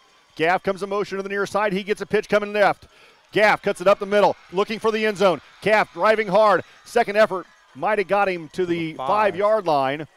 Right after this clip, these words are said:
Speaker 1: but it'll be first and goal for the Vikings at the five.
Speaker 2: Gaff and Ehrman for Ro-, Tippecanoe Valley doing the majority of the damage right now, as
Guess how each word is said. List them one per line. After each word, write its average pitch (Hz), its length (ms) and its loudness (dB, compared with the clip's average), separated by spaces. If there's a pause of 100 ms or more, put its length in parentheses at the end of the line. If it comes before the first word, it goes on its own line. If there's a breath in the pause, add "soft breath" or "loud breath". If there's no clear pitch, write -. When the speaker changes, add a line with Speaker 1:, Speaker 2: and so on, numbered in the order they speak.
(320 soft breath)
Speaker 1:
but 147 80 -2
it'll 170 120 4
be 175 180 0
first 214 380 -2
and 196 120 -8
goal 220 240 0
for 208 140 -8
the 190 60 -4
Vikings 190 500 0
at 208 260 -2
the 208 80 -6
five. 170 680 0 (1900)
Speaker 2:
Gaff 160 420 -4
and 143 160 -18
Ehrman 165 500 -6 (180)
for 143 120 -12
Ro-, 147 200 -10 (200)
Tippecanoe 170 520 -12
Valley 156 460 -2
doing 160 300 -10
the 147 80 -14
majority 156 600 -10
of 147 80 -8
the 135 80 -14
damage 151 460 -12
right 151 280 -8
now, 151 420 -8
as 113 220 -18